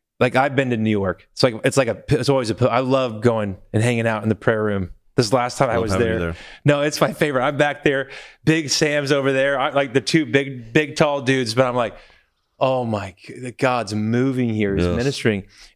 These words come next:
Speaker 1: then I come back to my co-, context. I don't, I don't pastor a, uh, a mega church or,
Speaker 2: Mm-hmm.
Speaker 1: or even a large church.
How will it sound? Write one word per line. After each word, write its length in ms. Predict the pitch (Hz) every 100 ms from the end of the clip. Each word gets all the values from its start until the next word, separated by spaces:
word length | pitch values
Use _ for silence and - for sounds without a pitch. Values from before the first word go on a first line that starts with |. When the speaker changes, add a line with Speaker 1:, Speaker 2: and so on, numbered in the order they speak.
| 131
Speaker 1:
then 60 |
I 60 | 143
come 180 | 143 147
back 180 | 143 -
to 60 |
my 220 | 135 139 156
co-, 160 | 147
context. 420 | - 123 113 117
I 60 | 127
don't, 200 | 147 156 -
I 60 |
don't 200 | 131 226 - _ _ -
pastor 500 | 127 107 123 98 - _ _ _ 113
a, 40 |
uh, 220 | 104 101 - -
a 80 | 117
mega 220 | 120 113
church 320 | 107 104 92 -
or, 80 | 123
Speaker 2:
Mm-hmm. 160 | 90
Speaker 1:
or 180 | 135 123
even 160 | 131 135
a 40 |
large 320 | 127 127 156 -
church. 340 | 113 101